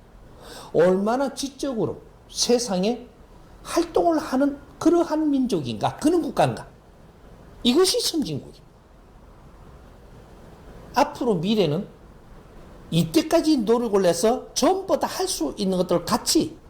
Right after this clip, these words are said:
경쟁하면서 일어난 사회입니다. 여기서부터 아주 질 좋은 이 지구촌에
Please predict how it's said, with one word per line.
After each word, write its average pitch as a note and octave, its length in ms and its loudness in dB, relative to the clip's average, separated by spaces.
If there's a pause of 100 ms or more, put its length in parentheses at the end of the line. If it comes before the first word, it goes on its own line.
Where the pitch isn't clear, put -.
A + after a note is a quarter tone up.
(100)
경쟁하면서 B3+ 760 0
일어난 E3+ 420 0
사회입니다. D#2 440 -10 (2000)
여기서부터 C#4+ 1000 2
아주 - 480 -4
질 E4+ 300 -2
좋은 E4 400 -4
이 B3 340 -2 (880)
지구촌에 G3 760 0